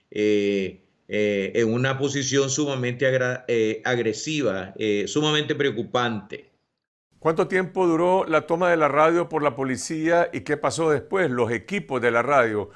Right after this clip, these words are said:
Speaker 2: fueron incautados por la policía?
Speaker 1: Bueno, básicamente, eh, los teléfonos, aproximadamente unos diez teléfonos fueron requeridos, incluyendo los teléfonos que nosotros tenemos en cabina y los teléfonos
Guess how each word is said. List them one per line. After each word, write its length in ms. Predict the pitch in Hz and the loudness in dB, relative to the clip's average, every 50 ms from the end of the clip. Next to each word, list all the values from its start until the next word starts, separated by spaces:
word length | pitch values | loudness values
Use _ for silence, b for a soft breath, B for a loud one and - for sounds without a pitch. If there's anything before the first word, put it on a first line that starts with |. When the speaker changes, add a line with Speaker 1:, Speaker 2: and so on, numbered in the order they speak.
| B B | B B
Speaker 2:
fueron 280 | - - 131 135 139 143 | -6 -2 0 0 0 0
incautados 680 | 139 135 123 - 123 110 98 - - 147 165 190 185 170 | -2 -2 0 0 0 0 0 0 2 2 4 4 2 0
por 120 | 151 143 | -2 -2
la 120 | 135 135 120 | -2 -2 -2
policía? 520 | 131 135 131 127 - 185 185 147 107 98 - _ _ _ _ _ _ _ _ _ _ _ _ b b b b b b _ _ | -4 -4 -6 -6 -6 -6 -6 -6 -6 -8 -14 _ _ _ _ _ _ _ _ _ _ _ _ b b b b b b _ _
Speaker 1:
Bueno, 260 | - 139 135 135 131 | -4 -2 0 0 0
básicamente, 1300 | 135 143 139 - 170 180 190 180 160 160 165 170 160 131 - 190 190 185 185 190 - 135 139 127 120 120 | 0 0 -2 -4 -4 -4 -2 -2 0 0 -2 -4 -4 -2 2 4 4 4 4 2 0 -2 -4 -2 -2 -4
eh, 40 | 127 | -4
los 260 | - 131 131 127 131 | -2 -2 -2 -2 0
teléfonos, 680 | - 127 123 131 151 156 131 156 180 185 190 190 185 175 | -2 -2 0 2 0 0 0 -2 -6 -6 -4 -6 -6 -8
aproximadamente 920 | 139 - - 104 104 - 117 113 107 117 120 127 135 139 143 143 131 135 151 | -8 -8 -8 -10 -8 -8 -8 -6 -4 -2 -2 -2 0 -2 -2 -4 -2 -4 -4
unos 180 | 147 147 135 | -4 -2 0
diez 180 | 135 139 135 139 | 0 0 0 0
teléfonos 560 | - 139 135 135 139 135 139 151 151 143 117 | 0 0 2 2 0 0 -2 -6 -6 -6 -4
fueron 260 | 113 123 123 131 135 | -2 -2 0 0 -2
requeridos, 560 | 131 139 135 113 120 120 123 131 139 151 156 | -4 -4 -4 -4 -4 -4 -4 -4 -2 -2 -2
incluyendo 600 | 151 139 110 - 113 113 117 117 117 123 127 139 139 | -4 -4 -6 -4 -2 0 2 2 2 2 2 0 0
los 140 | 135 131 131 | -2 -2 -2
teléfonos 480 | 120 113 117 123 123 135 143 143 131 | 0 0 0 0 -2 -4 -8 -8 -8
que 80 | 127 117 | -6 -6
nosotros 400 | 110 104 117 120 104 139 135 131 | -6 -6 -6 -6 -8 -8 -8 -6
tenemos 560 | 131 120 117 117 123 131 139 139 127 - B B B B B B B B B - | -4 -4 -2 -4 -4 -6 -6 -8 -8 -10 B B B B B B B B B -4
en 160 | - 131 120 | -2 0 0
cabina 640 | - 131 127 127 131 131 135 147 147 156 147 - - | 2 2 4 4 2 2 0 -2 -2 -2 -4 -6 -4
y 120 | 147 139 | -2 0
los 180 | 135 156 165 160 | 2 2 2 2
teléfonos 800 | - 160 147 151 160 165 160 175 175 180 185 180 - - - | 0 2 2 2 2 0 0 -4 -6 -6 -8 -10 -12 -14 -18